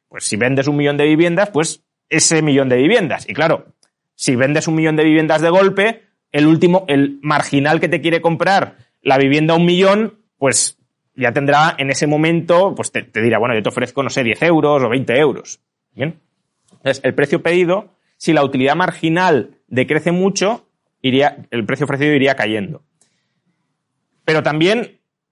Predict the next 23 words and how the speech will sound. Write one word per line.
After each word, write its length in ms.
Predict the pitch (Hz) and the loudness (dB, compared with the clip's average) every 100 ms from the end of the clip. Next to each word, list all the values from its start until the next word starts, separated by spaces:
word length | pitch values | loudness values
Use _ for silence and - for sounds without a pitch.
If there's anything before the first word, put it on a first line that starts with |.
| _ _ | _ _
para 340 | 160 139 135 | -2 0 -2
que 440 | - 147 135 - _ _ _ _ _ _ _ _ | -4 -2 -2 -6 _ _ _ _ _ _ _ _
cuando 300 | 170 151 147 | 0 2 2
aumenta 340 | 143 180 202 | 2 0 0
mucho 340 | 214 220 - 185 | 0 -2 0 2
la 160 | 165 | 2
demanda 720 | 143 147 160 202 202 190 185 _ | 2 0 0 0 0 0 0 _
inmediata 520 | - 180 180 185 185 175 | 0 2 4 2 2 0
de 60 | |
un 140 | 185 185 | 0 2
bien 480 | 208 196 127 - _ _ _ _ _ | 2 2 -2 -6 _ _ _ _ _
se 180 | - 160 | -6 -4
mantenga 400 | 135 131 143 170 | -2 -2 -2 0
el 60 | 180 | -2
diferencial 460 | 170 170 170 170 | 0 -2 0 0
estable, 500 | 175 - 190 185 208 170 | 0 0 0 2 -2 -4
hace 180 | 135 | -6
falta 300 | 156 147 175 | -2 -2 -2
que 60 | 175 | -4
el 100 | 139 | -6
coste 220 | 131 - | -6 -2
de 80 | 147 | -2
producción, 800 | 147 143 143 - 156 165 202 | 0 -2 -4 -2 0 0 -4